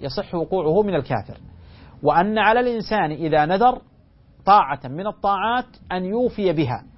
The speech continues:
لقول النبي عليه الصلاة والسلام في حديث عائشة: "من نذر أن يطيع الله فليطعه،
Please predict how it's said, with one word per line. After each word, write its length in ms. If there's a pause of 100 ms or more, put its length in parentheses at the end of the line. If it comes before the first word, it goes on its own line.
(320)
لقول 340
النبي 300
عليه 180
الصلاة 360
والسلام 440
في 100
حديث 260
عائشة: 460 (320)
"من 200
نذر 340
أن 60
يطيع 360
الله 460 (240)
فليطعه، 560